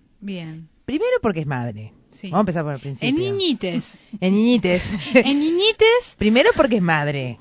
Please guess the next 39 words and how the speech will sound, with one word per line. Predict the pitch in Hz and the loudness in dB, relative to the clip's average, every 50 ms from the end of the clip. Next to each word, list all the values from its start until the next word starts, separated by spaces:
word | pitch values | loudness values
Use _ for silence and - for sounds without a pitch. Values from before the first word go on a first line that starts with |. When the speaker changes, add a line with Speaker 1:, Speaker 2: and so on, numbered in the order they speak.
| - - | -18 -14
Speaker 1:
Sí. | - 247 208 | -12 -10 0
Speaker 2:
No | 151 190 208 | 2 2 2
porque | - 170 151 147 | 2 0 -4 -4
estudió, | 151 - 160 151 147 143 139 131 117 | -8 -8 -6 -6 -4 -4 -4 -6 -6
sino | - - 147 160 185 | -8 -6 -2 -2 0
porque | 190 240 233 196 196 208 226 - - _ | 2 2 0 0 0 -2 -2 -4 -6 _
es | 170 175 156 | -6 -4 -4
madre. | 151 139 131 123 120 120 120 113 117 | -4 -6 -6 -8 -10 -12 -12 -14 -12
Los | 131 151 143 | -10 -10 -6
parió, | - 190 190 202 226 233 226 233 233 233 240 240 240 | -2 -2 0 2 4 4 6 8 8 8 8 6 6
Speaker 1:
Ajá. | 240 | 4
Speaker 2:
los | 226 196 156 | 4 0 -2
crió, | - - 190 208 208 208 208 208 208 220 226 226 | -2 -2 0 2 2 4 4 4 4 4 4 4
entonces | 208 170 151 156 170 160 190 214 202 - - | 2 2 2 0 -4 -4 -4 -8 -8 -8 -12
eso | - 160 180 185 208 | -10 -10 -8 -8 -8
ya | 185 147 185 180 185 | -6 -4 -2 -2 -2
la, | 190 180 165 147 139 127 123 | -2 -2 -4 -4 -6 -8 -10
la | 135 147 147 151 | -8 -6 -4 -4
hace | 165 151 - - 175 165 156 | -4 -6 -8 -8 -6 -6 -6
especialista | 135 - 160 143 - - 135 127 131 117 - - 160 | -6 -8 -10 -10 -8 -10 -10 -10 -10 -12 -10 -8 -8
en | 151 | -6
Speaker 1:
Sí. | 147 151 160 160 | -4 -4 -4 -4
Speaker 2:
niñez. | 156 151 143 139 131 - - - - _ _ _ _ _ _ _ _ _ | -4 -6 -6 -8 -8 -10 -14 -20 -20 _ _ _ _ _ _ _ _ _
Speaker 1:
Sí. | _ - - - 185 175 165 156 _ _ _ _ _ _ _ _ _ _ | _ -14 -10 -10 -10 -10 -10 -14 _ _ _ _ _ _ _ _ _ _
Speaker 2:
¿Eh? | 160 175 190 226 240 208 | -2 0 2 2 2 0
Esperemos | 196 - 196 202 233 247 254 240 | 0 0 2 2 2 2 0 -2
que | - 226 | 2 2
Ana | 226 240 254 | 2 4 2
nos | 247 233 - | 0 -2 -4
esté | 170 - - 285 | -4 0 2 2
Speaker 1:
Sin | 311 285 | 2 2
zeta | - 302 269 202 175 | 2 2 4 4 4
Speaker 2:
escuchando. | 160 156 147 147 143 | 4 2 0 0 0
Speaker 1:
esa | 202 196 | -2 -2
niñez. | 196 190 180 180 175 170 170 175 170 - - _ | -4 -6 -8 -8 -8 -8 -10 -10 -12 -14 -20 _
Speaker 2:
¿Eh? | - 156 160 170 185 208 233 226 - - _ | -8 -4 -2 0 0 0 0 -2 -8 -14 _
Claro. | - 196 208 185 170 143 147 151 127 - - - - - - - _ _ | 0 2 2 2 2 0 -2 -4 -6 -8 -16 -20 -20 -20 -20 -20 _ _
Y | 269 277 | -6 -4
segundo, | - - 359 370 381 381 370 381 440 | -2 -2 0 2 2 0 0 0 -2